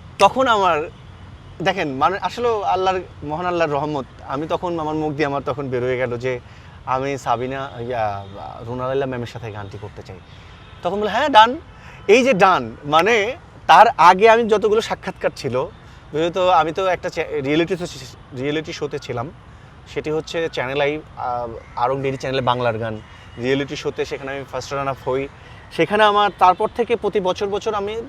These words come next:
নতুন গান বের হ-, বের হয়, কাভারেজ চাই, আমি বলি, আমাকে বলে, অনেকেই বলছে, বলেছেন যে, "ওয়াসিফ ভাই, আপনি কার সাথে গান করতে চান? ফিমেল ভোকাল, আপনার, আহ, মানে, প্রিয় কে ফিমেল ভোকাল?" আমি তখন বল-, আমি বলে ফেলতাম,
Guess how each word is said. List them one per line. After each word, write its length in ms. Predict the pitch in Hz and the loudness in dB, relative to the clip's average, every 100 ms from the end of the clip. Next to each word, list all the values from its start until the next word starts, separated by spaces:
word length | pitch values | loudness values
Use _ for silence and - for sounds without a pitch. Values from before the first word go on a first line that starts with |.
| 254 | -10
নতুন 200 | 240 196 | -6 -2
গান 220 | 190 190 | 0 0
বের 220 | 185 190 | -2 0
হ-, 160 | 175 180 | 0 0
বের 260 | 165 180 175 | 0 -2 -2
হয়, 160 | 254 | -2
কাভারেজ 340 | 170 156 165 160 | -2 0 -2 -2
চাই, 240 | 170 165 | -2 0
আমি 180 | 151 151 | -2 -4
বলি, 320 | 143 143 135 120 - - | -4 -2 -4 -6 -18 -14
আমাকে 240 | 151 156 175 | -10 -6 -4
বলে, 280 | 165 165 156 | -2 0 0
অনেকেই 340 | 165 175 233 | 0 -4 -4
বলছে, 300 | 180 147 143 | -2 -4 -6
বলেছেন 480 | 127 131 123 120 117 | -6 -6 -6 -8 -6
যে, 220 | 131 127 - - - | -4 -4 -6 -20 -16
"ওয়াসিফ 220 | 135 127 160 | -12 -8 -2
ভাই, 180 | 175 123 - - - - - - - - - - - - - - - - | -2 -4 -12 -20 -20 -20 -20 -20 -20 -20 -20 -20 -20 -20 -20 -20 -20 -2
আপনি 500 | 135 143 185 180 180 156 | 2 2 2 0 0 0
কার 140 | 151 | 0
সাথে 240 | - 185 | -2 -4
গান 180 | 156 143 | -2 -2
করতে 220 | 131 117 | -4 -6
চান? 180 | 110 117 | -6 -8
ফিমেল 360 | 107 151 156 165 | -6 -6 -2 -2
ভোকাল, 540 | 156 151 175 170 165 156 - | -4 -2 -2 0 -4 -8 -10
আপনার, 520 | 135 120 135 143 139 127 - | -2 -2 -2 -6 -6 -8 -12
আহ, 80 | - - - - - - 135 | -18 -18 -20 -20 -20 -18 -12
মানে, 260 | 131 131 117 | -8 -8 -6
প্রিয় 280 | 185 202 196 - | 0 4 4 2
কে 200 | 170 151 127 - | -2 -2 -4 -6
ফিমেল 220 | 131 127 | -4 -4
ভোকাল?" 320 | 110 113 107 | -6 -8 -8
আমি 140 | 123 147 | -8 -8
তখন 260 | 180 202 | -10 -8
বল-, 180 | 180 175 | -8 -6
আমি 200 | 160 185 | -6 -6
বলে 280 | 175 190 180 | -6 -4 -4
ফেলতাম, 340 | 147 117 110 | -6 -8 -12